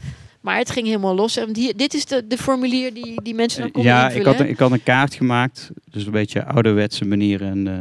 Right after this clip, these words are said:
Speaker 2: de nieuwe manier. Dus, en, eh, gewoon in de WhatsApp-groep.
Speaker 1: En de vraag
Speaker 2: Ja,
Speaker 1: is,
Speaker 2: in
Speaker 1: "Enig
Speaker 2: zit.
Speaker 1: idee waarom ik hier sta? En, eh, wat betekent mijn verblijf?" Ik zie wel een spelfout, eh.
Speaker 2: Ja, ja.
Speaker 1: Wat betekent?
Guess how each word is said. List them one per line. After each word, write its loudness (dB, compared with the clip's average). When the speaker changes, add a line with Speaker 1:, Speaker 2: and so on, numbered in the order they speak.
Speaker 2:
de -6
nieuwe 0
manier. -2
Dus, -4
en, 2
eh, 0
gewoon -4
in -2
de -2
WhatsApp-groep. -8
Speaker 1:
En -4
de -6
vraag 0
Speaker 2:
Ja, -4
Speaker 1:
is, -6
Speaker 2:
in -4
Speaker 1:
"Enig 2
Speaker 2:
zit. 0
Speaker 1:
idee 4
waarom 0
ik -6
hier -2
sta? -2
En, -8
eh, -4
wat -2
betekent -2
mijn 2
verblijf?" 0
Ik -10
zie -2
wel 2
een -6
spelfout, -6
eh. -2
Speaker 2:
Ja, 0
ja. -2
Speaker 1:
Wat -4
betekent? -8